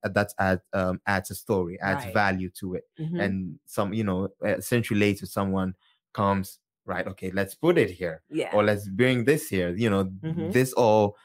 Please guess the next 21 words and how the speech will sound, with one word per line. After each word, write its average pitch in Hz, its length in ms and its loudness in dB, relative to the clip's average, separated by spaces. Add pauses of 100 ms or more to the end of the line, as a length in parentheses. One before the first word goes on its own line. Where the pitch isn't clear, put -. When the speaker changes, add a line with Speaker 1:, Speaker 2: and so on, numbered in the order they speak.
(140)
Speaker 1:
contributes 98 760 2
to 92 300 0 (240)
what 104 280 2
make, 101 400 2
or 95 240 2
what 101 200 0
gives, 104 400 0 (340)
uh, - 20 -10
Speaker 2:
Right. 92 260 0
Speaker 1:
a 101 60 -6
particular 98 580 -2
art 90 280 -2 (300)
its - 180 -8
value. 87 440 0 (220)
Speaker 2:
Right. 131 360 -12
Speaker 1:
So, 92 380 -2
Speaker 2:
Yeah. 139 380 -8
Speaker 1:
you 113 100 -2
know, 90 200 -4
in 101 180 -2
all, 101 380 4